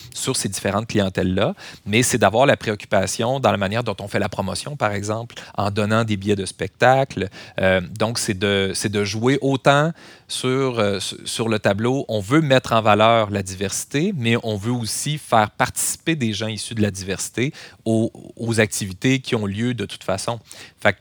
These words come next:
qu'on n'est pas obligé d'avoir toujours une teinte. C'est, c'est, c'est, c'est cette palette-là complète qui est, euh, qui est la plus intéressante.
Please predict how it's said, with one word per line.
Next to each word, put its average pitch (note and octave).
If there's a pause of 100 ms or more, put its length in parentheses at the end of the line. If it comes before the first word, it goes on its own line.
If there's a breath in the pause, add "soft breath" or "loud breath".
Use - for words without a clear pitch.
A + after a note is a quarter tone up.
qu'on G#2
n'est -
pas F3+
obligé E3
d'avoir B2+
toujours B2
une G2+
teinte. C#3 (240 loud breath)
C'est, A#2 (120)
c'est, G#2+
c'est, G2+
c'est G2+
cette - (120)
palette-là B2+
complète A#2+
qui A2
est, G2+
euh, G2 (140)
qui -
est -
la F#2+
plus A2
intéressante. G#2+